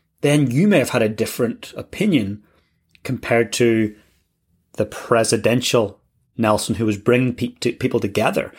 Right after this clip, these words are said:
And he was the father of forgiveness. He, he had such a huge heart.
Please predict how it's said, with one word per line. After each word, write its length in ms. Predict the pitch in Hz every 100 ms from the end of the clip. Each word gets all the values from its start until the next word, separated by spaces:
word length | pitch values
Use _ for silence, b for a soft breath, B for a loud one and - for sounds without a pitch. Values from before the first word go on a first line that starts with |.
| B B _
And 320 | 143 139 139 - -
he 200 | - 202
was 160 | 196
the 80 | -
father 640 | - 120 117 185 143 - _ _ -
of 120 | 110
forgiveness. 800 | 113 107 104 107 95 90 - -
He, 320 | 131 131 123
he 420 | - 135 123 120 - _ -
had 180 | - 117
such 560 | - - 175 - - -
a 100 | 113
huge 560 | - - - 175 151 -
heart. 340 | 151 101